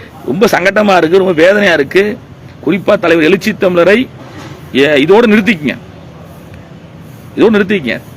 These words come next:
நீங்க போய், போய் இங்க வேற எங்கேயாவது சண்டை போடுங்க, உங்கள்கிட்ட சண்டை போட எனக்கு பிடிக்கல. நான் இப்ப பகிரமா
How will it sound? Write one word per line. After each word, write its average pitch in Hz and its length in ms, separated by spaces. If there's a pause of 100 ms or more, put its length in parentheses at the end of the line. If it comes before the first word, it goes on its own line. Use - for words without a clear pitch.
(260)
நீங்க 160 220
போய், 240 140 (160)
போய் 247 200 (400)
இங்க 180 160
வேற 240 140
எங்கேயாவது 262 240
சண்டை 233 220
போடுங்க, 139 240 (200)
உங்கள்கிட்ட 175 340
சண்டை 254 200
போட 220 160
எனக்கு 196 160
பிடிக்கல. 214 300 (420)
நான் 147 160
இப்ப 139 160
பகிரமா 214 300